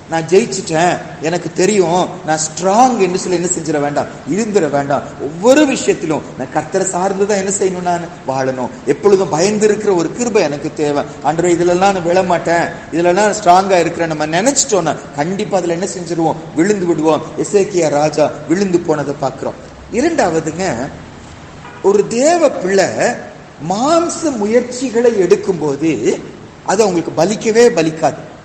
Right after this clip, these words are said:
சரியாங்க? மத்தவங்க அந்த காரியத்தை செய்யலாம். ஒரு ஆண்டுடைய பிள்ளை மாம்சமான ஒரு காரிய முயற்சிகளை எடுக்கும்போது அது உங்களுக்கு ஆசீர்வாதமா இருக்கவே இருக்காது.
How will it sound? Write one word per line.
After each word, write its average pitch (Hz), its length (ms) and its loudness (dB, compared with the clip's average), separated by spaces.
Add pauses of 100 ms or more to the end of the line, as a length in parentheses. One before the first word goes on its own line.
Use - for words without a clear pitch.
(120)
சரியாங்க? 165 400 0 (440)
மத்தவங்க 330 440 4
அந்த 240 160 2
காரியத்தை 240 460 0
செய்யலாம். 160 680 0 (720)
ஒரு 156 140 2
ஆண்டுடைய 277 640 4
பிள்ளை 208 380 2
மாம்சமான 269 800 2
ஒரு 214 200 4
காரிய 226 260 -2
முயற்சிகளை 208 640 2
எடுக்கும்போது 160 720 0 (160)
அது 208 200 2
உங்களுக்கு 185 320 0
ஆசீர்வாதமா 185 540 -2
இருக்கவே 156 380 0
இருக்காது. 135 320 -2